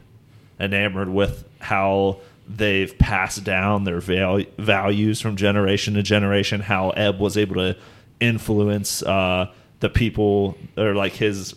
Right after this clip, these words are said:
relatives and family and the people coming up in the ranks in, like, a really positive way, you know? Uh, how do you think, what, did, did you see any of that and maybe get, like, an inkling of how they've accomplished what they've built here?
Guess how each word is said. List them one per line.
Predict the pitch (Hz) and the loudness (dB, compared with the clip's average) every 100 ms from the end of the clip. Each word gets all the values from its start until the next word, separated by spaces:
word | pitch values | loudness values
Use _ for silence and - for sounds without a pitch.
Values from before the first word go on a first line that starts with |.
| - | -4
relatives | 104 98 101 101 | 0 0 0 -4
and | 101 92 | -4 -4
family | 104 101 101 101 101 - | -2 0 0 0 -2 -4
and | 98 92 | -4 -4
the | 90 | -4
people | - 104 104 | -4 -4 -4
coming | - 101 92 | -4 -4 -2
up | 95 92 | -2 -4
in | |
the | 92 | -8
ranks | 92 92 101 - | -6 -2 -2 -2
in, | 107 | -4
like, | 95 90 | -2 -4
a | 92 | -4
really | 92 98 95 | -2 0 0
positive | - 98 92 90 104 87 | 0 0 0 0 -2 -4
way, | 90 90 104 113 - | -4 0 0 -2 -8
you | - 101 | -4 0
know? | 101 117 - - - 107 | 2 0 -2 -20 -4 2
Uh, | 101 | 4
how | 143 | 6
do | 170 | 4
you | 147 | 2
think, | 147 143 | 0 0
what, | 80 151 - 107 | 2 4 4 0
did, | 127 120 110 | -2 -2 -4
did | 120 | 2
you | 139 | 4
see | 139 - 131 135 139 143 | 2 0 -2 0 2 2
any | - 131 135 | 2 0 2
of | 135 | 2
that | 120 123 131 131 | 4 4 6 2
and | 123 110 | 0 2
maybe | 107 107 | 2 2
get, | 98 107 98 | 0 -2 0
like, | 104 | -2
an | 104 | -2
inkling | 107 104 107 | -4 -2 -4
of | 101 82 | -2 -2
how | 101 98 95 | 0 2 2
they've | 95 95 | 0 0
accomplished | 92 - 95 95 101 98 - | -4 -6 -6 -2 -2 -2 -2
what | 95 - | -4 -2
they've | 92 95 | -4 -2
built | 95 95 107 | 0 0 0
here? | 104 107 | 2 2